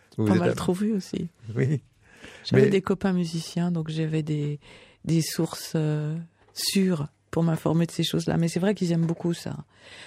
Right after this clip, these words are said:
Speaker 2: C'est les standards qui sont obligés de, de jouer sans arrêt, donc ils se vengent un peu en, en les déformant, en les transformant.
Speaker 1: Mais Ramone, moi, euh,
Speaker 2: Pour Ramona.
Speaker 1: Pour Ramona, oui.
Speaker 2: Oui, oui, oui. <laughs>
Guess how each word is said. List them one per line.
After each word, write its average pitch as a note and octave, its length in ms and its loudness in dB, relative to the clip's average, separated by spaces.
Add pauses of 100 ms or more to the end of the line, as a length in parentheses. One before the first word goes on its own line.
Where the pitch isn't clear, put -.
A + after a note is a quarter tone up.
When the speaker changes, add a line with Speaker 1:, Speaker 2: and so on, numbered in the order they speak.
(120)
Speaker 2:
C'est - 140 0
les E3+ 60 4
standards E3 640 2
qui C#3+ 100 -6
sont D3+ 240 -4
obligés D3 500 -2
de, C#3+ 280 -2 (440)
de D3+ 120 2
jouer D3+ 380 2
sans D3 280 -2
arrêt, D3 400 0
donc D3+ 240 -6
ils D#3+ 60 -2
se D#3 100 0
vengent D#3+ 240 2
un D#3+ 80 2
peu A3+ 280 0
en, E3+ 480 -4 (760)
en F3 80 4
les E3+ 120 4
déformant, E3+ 560 2
en F#3 40 2
les D#3 120 0
transformant. F3+ 760 0 (380)
Speaker 1:
Mais A2+ 160 8
Ramone, A2 340 4
moi, C3 320 2
euh, G#2+ 220 0 (340)
Speaker 2:
Pour E3+ 200 0
Ramona. F3 340 4 (280)
Speaker 1:
Pour A#2 140 2
Ramona, G2+ 400 4
oui. G2+ 300 0
Speaker 2:
Oui, A#3+ 160 4
oui, G#3+ 240 2 (160)
oui. F#3 120 0 (360)
<laughs> F3+ 60 0